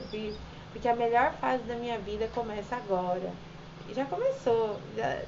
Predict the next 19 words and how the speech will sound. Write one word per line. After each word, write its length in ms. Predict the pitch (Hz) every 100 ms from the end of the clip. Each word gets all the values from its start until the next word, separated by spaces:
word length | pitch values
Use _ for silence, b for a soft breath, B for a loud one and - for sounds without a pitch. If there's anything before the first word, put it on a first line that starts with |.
| -
tá 140 | 294
aí, 320 | 339 269 220 208
mas 220 | 214 220 - B B - -
todo 220 | 285 320
dia 180 | 269 269
eu 80 |
vou 120 | 262 262
falar 340 | 269 262 262
isso, 400 | 220 214 - - -
porque 220 | 214 214
todo 260 | 214 240 247
dia 140 | 233
vai 160 | 233 240
ser 280 | - 233 226 - -
como 160 | 220
se 80 | -
fosse 260 | - 214 233
um 60 |
início. 560 | 240 240 208 196 156